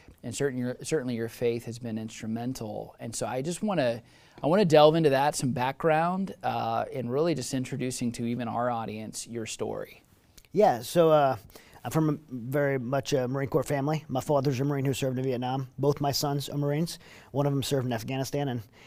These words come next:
Speaker 2: and, uh, and I was a Marine. I was a Force Recon Marine, which is special operations in the Marine Corps. And, uh, I was very privileged to become part of a Joint Special Operations Command Task Force, a jasoc task force,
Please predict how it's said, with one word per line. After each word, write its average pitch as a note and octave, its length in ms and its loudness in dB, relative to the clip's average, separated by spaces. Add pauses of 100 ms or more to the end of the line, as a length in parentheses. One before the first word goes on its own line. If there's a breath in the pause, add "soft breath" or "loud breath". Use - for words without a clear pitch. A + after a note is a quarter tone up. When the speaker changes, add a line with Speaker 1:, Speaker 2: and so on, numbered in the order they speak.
(340 loud breath)
Speaker 2:
and, B2 320 -6
uh, C3 40 2
and B2+ 340 0
I C3 200 2
was B2 340 -4
a - 20 -2
Marine. C#3 300 0
I C#3 40 4
was B2+ 120 0
a - 20 -12
Force D3+ 260 2
Recon D3+ 280 0
Marine, D3 180 0
which C#3 180 -4
is B2+ 60 -10
special C#3 400 -2
operations C#3 580 -4
in C3+ 100 -6
the C3 60 -2
Marine C3+ 180 -4
Corps. F3 260 -4 (500 loud breath)
And, B2+ 260 -6
uh, B2+ 40 -2
I A#2+ 240 2
was B2 240 -4
very C#3+ 320 -2
privileged C3+ 320 -2
to B2+ 80 -6
become B2 440 -6
part C3 200 -6
of A#2+ 80 -6
a A#2+ 40 -6
Joint B2+ 360 -6
Special C3 320 -4
Operations B2+ 400 -6
Command A#2 240 -8
Task A#2+ 260 -4
Force, D3 280 -6
a A2 60 -10
jasoc A2+ 400 -4
task - 280 -4
force, C3+ 320 -8